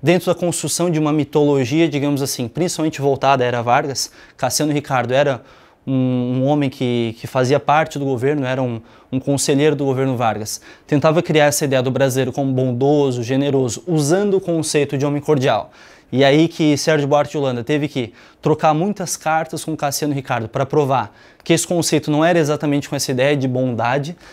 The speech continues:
era com uma ideia de afetividade, de emoção. E como essa emoção se coloca nas relações públicas e o quanto isso é perigoso. Inclusive, ele teve que colocar várias edições de Raiz do Brasil, Sérgio Buarque de Holanda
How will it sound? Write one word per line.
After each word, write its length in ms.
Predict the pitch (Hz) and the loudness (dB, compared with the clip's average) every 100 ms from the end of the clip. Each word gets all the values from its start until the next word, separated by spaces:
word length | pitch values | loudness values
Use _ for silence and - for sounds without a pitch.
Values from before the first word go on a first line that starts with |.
| - - | -12 -2
era 180 | 131 | 0
com 80 | 131 | 2
uma 100 | 139 | 0
ideia 240 | 131 127 120 | 2 2 2
de 80 | |
afetividade, 840 | 131 131 131 131 120 117 135 139 120 | 0 -2 -4 -4 -2 0 0 0 -2
de 80 | |
emoção. 520 | 127 135 127 - 120 - - - - | -2 -2 -2 -4 -6 -8 -18 -12 -4
E 80 | 147 | 0
como 200 | 185 196 | 2 2
essa 160 | - | 2
emoção 380 | 175 165 - 135 | 0 0 0 -2
se 160 | - 151 | -2 -4
coloca 500 | 160 147 185 190 185 | 0 2 2 0 0
nas 200 | 151 139 | -2 0
relações 400 | 143 131 139 - | -2 -4 -8 -6
públicas 440 | - 165 160 147 | -2 -2 -2 -2
e 40 | |
o 60 | 135 | -2
quanto 360 | - 170 165 151 | -2 -2 -2 -6
isso 160 | - | -6
é 20 | |
perigoso. 540 | 151 131 120 135 147 175 - - - - _ _ _ _ - | -4 -2 -2 -2 -2 -6 -14 -20 -20 -20 _ _ _ _ 0
Inclusive, 500 | 208 240 185 240 226 | 2 4 4 6 4
ele 100 | 202 | 2
teve 260 | 214 202 | 2 0
que 420 | 196 196 190 175 160 | 0 -2 0 0 0
colocar 400 | - 170 170 165 | 0 0 2 0
várias 400 | 135 190 214 165 | 2 2 2 2
edições 520 | 170 147 - 165 202 | 0 0 -2 -2 -2
de 80 | 143 | -2
Raiz 300 | 135 135 131 | 0 0 0
do 80 | 127 | 0
Brasil, 420 | 120 117 127 190 | 0 0 2 0
Sérgio 340 | - 143 123 | 0 -2 0
Buarque 280 | 123 123 127 | 0 -2 -2
de 80 | 123 | -4
Holanda 380 | 120 160 143 | -2 0 -2